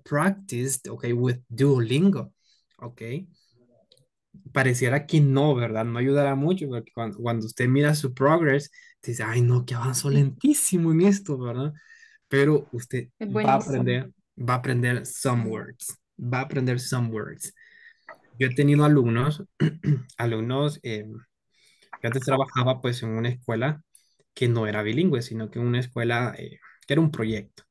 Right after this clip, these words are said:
Speaker 1: ¿sí? Un tipo O N G. Y <clears throat> a mí me encantan esos proyectos de O N G por, pues, son bien bonitos, ¿verdad?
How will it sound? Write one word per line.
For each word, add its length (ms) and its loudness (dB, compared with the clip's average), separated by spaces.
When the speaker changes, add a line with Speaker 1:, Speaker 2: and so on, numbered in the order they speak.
Speaker 1:
¿sí? 180 -2
Un 120 2
tipo 260 -2
O 120 2
N 180 0
G. 220 -10
Y 560 4
<clears throat> 560 -2
a 80 4
mí 80 6
me 80 8
encantan 480 0
esos 240 -8
proyectos 300 -2
de 100 -2
O 120 0
N 140 0
G 260 -2
por, 380 -6
pues, 180 4
son 160 4
bien 120 6
bonitos, 360 0
¿verdad? 440 -4